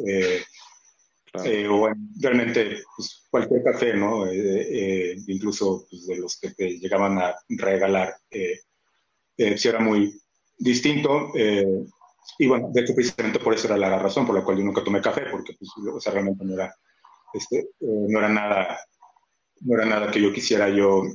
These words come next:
Speaker 1: eh, experimentar, eh, y, pues, bueno, que cómo cambió mi vida, pues, precisamente, eh, supongo que ya lo respondí, eh, eh,
Speaker 2: Sí.
Speaker 1: justamente el darme cuenta que,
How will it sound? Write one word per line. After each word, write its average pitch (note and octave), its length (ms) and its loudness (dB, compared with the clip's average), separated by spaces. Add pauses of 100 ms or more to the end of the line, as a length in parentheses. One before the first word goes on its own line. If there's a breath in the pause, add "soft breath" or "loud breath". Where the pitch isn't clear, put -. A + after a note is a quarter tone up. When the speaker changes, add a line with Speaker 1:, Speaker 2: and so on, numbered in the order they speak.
Speaker 1:
eh, F#2+ 320 0 (460)
experimentar, G#2 1160 0
eh, G2 560 2 (640 loud breath)
y, B2+ 340 6
pues, A#2+ 160 2
bueno, A#2 200 2
que A#2+ 100 0
cómo B2 220 2
cambió A#2 240 2
mi A#2 80 4
vida, A#2+ 400 2 (760)
pues, G2+ 440 2
precisamente, G#2+ 840 0 (340)
eh, G2 500 -2
supongo G#2+ 380 -2
que A2 100 0
ya G#2 80 0
lo G2+ 100 2
respondí, A2 560 0 (140)
eh, F#2+ 320 0 (840 loud breath)
eh, G2+ 680 2 (160)
Speaker 2:
Sí. - 240 -16
Speaker 1:
justamente A2+ 640 -2
el G#2+ 40 -4
darme A#2 300 -2
cuenta A2+ 380 -2
que, G2+ 460 0